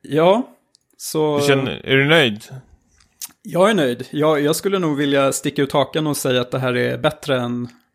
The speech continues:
Speaker 1: F T L.
Speaker 2: Monster Hunter. Nej.
Speaker 1: <laughs> Ja, det också kanske. Men jag tänker, Per, är det här något, eh, du som älskar, eh, Faster Than Light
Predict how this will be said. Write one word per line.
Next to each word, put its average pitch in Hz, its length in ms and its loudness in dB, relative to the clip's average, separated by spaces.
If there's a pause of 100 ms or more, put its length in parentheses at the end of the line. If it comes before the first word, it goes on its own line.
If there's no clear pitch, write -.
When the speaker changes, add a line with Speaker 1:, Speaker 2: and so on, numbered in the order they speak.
(220)
Speaker 1:
F 113 200 -4
T 135 80 0
L. 135 60 4
Speaker 2:
Monster 101 260 -2
Hunter. 90 420 -8 (200)
Nej. 98 240 -10
Speaker 1:
<laughs> - 400 0
Ja, 151 180 0 (280)
det 139 160 -4
också - 260 -10
kanske. - 220 -14 (1000)
Men - 320 -18
jag 180 100 4
tänker, 175 180 4
Per, 170 240 4
är 147 120 2
det 147 120 6
här 170 120 4
något, 180 320 -2
eh, 139 140 2
du 131 220 -2
som 143 200 -2
älskar, 127 840 0
eh, 127 60 -4
Faster 127 420 -2
Than 131 140 -6
Light - 560 -4